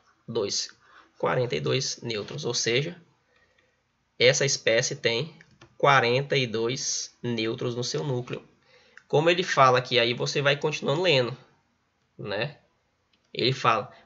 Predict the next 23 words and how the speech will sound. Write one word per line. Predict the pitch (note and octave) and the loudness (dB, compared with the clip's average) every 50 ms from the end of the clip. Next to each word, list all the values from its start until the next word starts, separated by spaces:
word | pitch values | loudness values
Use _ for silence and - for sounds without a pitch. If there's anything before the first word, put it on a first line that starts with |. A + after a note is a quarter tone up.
| _ _ _ _ _ _ | _ _ _ _ _ _
podemos | D3+ D3 D3+ C#3+ B2 C#3 D3 E3 F#3+ G#3 G#3 G#3+ G#3+ G#3 F3+ | 4 4 6 4 4 4 6 6 6 4 4 4 2 2 2
dizer | E3+ G3 G3+ E3+ C#3 C3 C3+ B2 A2+ A2+ C3+ | 0 -2 -4 -2 -2 0 2 2 2 2 0
que | - A#2 | -2 -2
seu | A#2+ - - - D3 E3 E3+ | 0 2 2 2 2 0 0
número | D#3+ D3+ C#3 C3+ B2+ B2+ | 0 0 2 2 4 4
atômico, | A#2 A2 - - - A#2+ A#2 A2+ A2 A2 G#2+ G#2+ - - - _ - - _ _ _ _ _ _ _ | 2 2 -2 -4 -4 -2 -2 -2 -4 -6 -8 -12 -16 -20 -20 _ -20 -20 _ _ _ _ _ _ _
número | A#2+ A#2 A2+ A#2+ B2+ C#3+ D#3+ E3+ | -8 -6 -2 0 2 4 4 6
atômico, | F3 F3+ A#3 - - G3+ C#3 C#3 C3+ C3+ D3 D3 - - G#3+ G#3 - _ _ _ _ _ _ _ _ _ A2 | 4 4 0 0 0 2 4 4 4 2 0 -2 -4 -8 -12 -12 -14 _ _ _ _ _ _ _ _ _ -12
Z, | A#2+ B2 A2+ A2 A#2 A#2 B2 D3+ F3 - - _ _ _ - - _ _ _ _ | -10 -8 -4 -2 0 2 2 0 -2 -6 -18 _ _ _ -20 -20 _ _ _ _
e | - C3+ D3+ | -4 -2 0
número | D3 C#3 C3+ C3+ C3 C3 C3 B2+ | 2 2 2 2 2 0 0 0
de | B2+ C#3+ | 0 0
nêutrons, | C#3 C3 A#2+ A#2 A#2 G#2 - - - - - - - - - _ _ _ | 0 2 2 2 0 0 -4 -6 -8 -6 -4 -4 -6 -6 -8 _ _ _
N | - A#2+ A#2 A#2 A#2+ B2+ A#2+ | 0 0 0 2 0 0 0
vai | A#2 A#2 A2+ | 0 0 0
ser | - - A2+ | 0 -2 -2
o | G#2+ G#2+ | -4 -4
quê? | - G#2+ G#2 A2 C3+ - - _ _ _ _ _ _ _ _ _ _ _ _ _ _ _ _ _ _ _ - | -4 -6 -6 -6 -8 -12 -18 _ _ _ _ _ _ _ _ _ _ _ _ _ _ _ _ _ _ _ -6
Número | G#2 A2+ A#2 B2 B2+ C3 C3+ | -2 0 2 4 4 4 4
atômico, | C3 C3 C3 B2+ A#2+ A#2 A2 G#2 G2+ - - - - _ _ _ _ _ _ _ _ _ _ _ _ _ _ _ _ _ _ _ _ _ _ _ _ _ _ _ _ _ _ | 4 2 2 2 2 2 0 -2 -6 -10 -16 -20 -20 _ _ _ _ _ _ _ _ _ _ _ _ _ _ _ _ _ _ _ _ _ _ _ _ _ _ _ _ _ _
trinta | - G2+ G#2+ G#2+ G#2+ - A#2+ | -6 -4 -4 -4 -4 -2 -2
e | C3+ | -2
três, | - - A#2+ A#2 A#2 C#3 D3 - - - - - - | 0 0 0 2 0 0 -2 -2 -2 -2 -2 -4 -6